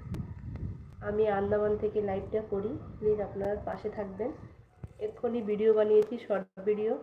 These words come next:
প্লিজ দেখবেন। হুম, বলুন কে কোথা থেকে দেখছেন। যেমন আমি বলছি আন্দামান থেকে লাইভটা করছি। বহুত আচ্ছা হ্যায়। आप देखते हैं मेरा वीडियो, नया होने से प्लीज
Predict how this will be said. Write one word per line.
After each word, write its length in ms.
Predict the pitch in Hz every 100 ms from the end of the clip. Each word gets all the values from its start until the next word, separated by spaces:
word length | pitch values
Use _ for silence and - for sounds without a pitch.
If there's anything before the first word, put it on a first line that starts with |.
| -
প্লিজ 200 | 214 220 196
দেখবেন। 320 | 196 190 214 302 - - _ _ _ _ _ _ _ _ _ _ _ _ _ _ _ _ _ 220 220 220 220 294
হুম, 680 | 320 320 311 311 311 311 311 311 240
বলুন 260 | 240 247 240 240
কে 80 | 240 240
কোথা 160 | 214 226
থেকে 140 | 226 220 214
দেখছেন। 360 | 214 - 220 220 214
যেমন 220 | 208 220 208
আমি 140 | 208 220
বলছি 220 | 220 220 233 196
আন্দামান 340 | 196 214 220 214
থেকে 180 | 220 220 208
লাইভটা 280 | 196 196 214 214
করছি। 320 | 208 - 214 214 220 - _ _ _ _ _ _ _ _ _ _ 220 202
বহুত 340 | 202 208 226 226 - 202
আচ্ছা 400 | 196 - - 220 214
হ্যায়। 220 | 202 190 196 - _ _ _ _ _ _ - _ _ _ 214
आप 160 | 226 202
देखते 300 | 233 233 - 277
हैं 120 | 269 262
मेरा 160 | 254 247 233
वीडियो, 260 | 226 240 269 285 - 226
नया 200 | 226 247
होने 160 | 240 240
से 60 | 247 247
प्लीज 180 | 247